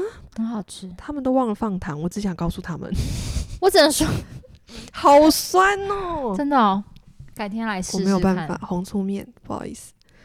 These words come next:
Speaker 2: 嗯，
Speaker 1: 说了那么多。
Speaker 2: 好啦，说那么多，就是我们看了一些，哦，三十岁大家觉得，哎，应该要有什么样的改变或什么的。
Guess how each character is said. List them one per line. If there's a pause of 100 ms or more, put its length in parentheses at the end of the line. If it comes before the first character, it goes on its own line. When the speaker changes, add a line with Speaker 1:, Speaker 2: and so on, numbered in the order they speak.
(920)
Speaker 2:
嗯，
Speaker 1:
说
了
那
么
多。
Speaker 2:
好
啦，
说
那
么
多，
就
是
我
们
看
了
一
些，
哦，
三
十
岁
大
家
觉
得，
哎，
应
该
要
有
什
么
样
的
改
变
或
什
么
的。